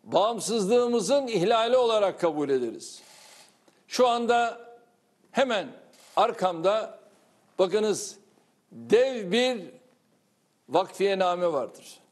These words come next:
Ve bu Fatih'in vakfiyenamesidir. Ve bu vakfiyename içerisinde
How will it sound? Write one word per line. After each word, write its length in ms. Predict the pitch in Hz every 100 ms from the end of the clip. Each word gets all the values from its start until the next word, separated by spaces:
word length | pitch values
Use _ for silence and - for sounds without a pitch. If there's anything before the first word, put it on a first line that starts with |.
| _ - - - _ _ _ _ _ _ _ 139
Ve 200 | 165 165
bu 320 | 220 208 - - _ _ _
Fatih'in 540 | - 226 202 190 180
vakfiyenamesidir. 1080 | 160 139 143 135 131 120 117 - - - - _ _ _ _ _ _ _ -
Ve 200 | 127 160
bu 140 | 196 202
vakfiyename 840 | 160 - 175 180 160 160 170 185
içerisinde 920 | 147 147 147 139 165 156 175 180